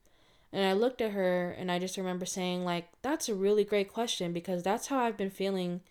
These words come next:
in my life, or that's what's been going on this year." And that really inspired me to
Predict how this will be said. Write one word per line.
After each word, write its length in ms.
in 200
my 140
life, 580
or 120
that's 280
what's 160
been 120
going 300
on 400
this 460
year." 400
And 640
that 200
really 400
inspired 540
me 140
to 420